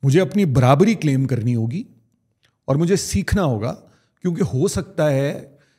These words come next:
कि स-, ये काम सिर्फ अंग्रेज़ों ने तो नहीं किया दुनिया में, ये काम तो अरबों ने भी किया है, ये काम तो ईरानियों ने भी किया है, ये काम मुग़लों ने भी किया है। Empires ऐसे ही होती हैं। अब हमें आगे बढ़ना है और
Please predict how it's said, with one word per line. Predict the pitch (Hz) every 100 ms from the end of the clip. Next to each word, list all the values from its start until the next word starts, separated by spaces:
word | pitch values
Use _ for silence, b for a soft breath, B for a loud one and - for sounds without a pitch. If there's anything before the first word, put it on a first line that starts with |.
| _
कि | 170 160 165 156
स-, | - 196 185
ये | 170 165
काम | 156 165
सिर्फ | 185 175
अंग्रेज़ों | 160 151 151 190
ने |
तो | 185
नहीं | 208 226
किया | 139 117
दुनिया | 110 104 95
में, | 95 - _ _
ये | 151
काम | 151 147
तो | 170
अरबों | 190 226
ने | 233
भी | 202
किया | 143 143
है, | 123 117 _ _ _ _
ये | 147
काम | 127 127
तो | 147
ईरानियों | 143 151 170
ने | 170
भी | 156
किया | - 135
है, | 123 131 _ _ _ _ 143
ये |
काम | 131 123
मुग़लों | 123 127 170
ने | 180
भी | 165
किया | - 131
है। | 117 - _ _ _ _ _ _ _ _ _ _ 143
Empires | 131 131 143 147 139
ऐसे | 120 143
ही |
होती | 127 117 117 110
हैं। | 113 110 - -
अब | 202 202
हमें | 202 247 -
आगे | 131 160 220
बढ़ना | 160 151 147
है | 151 208 -
और | 185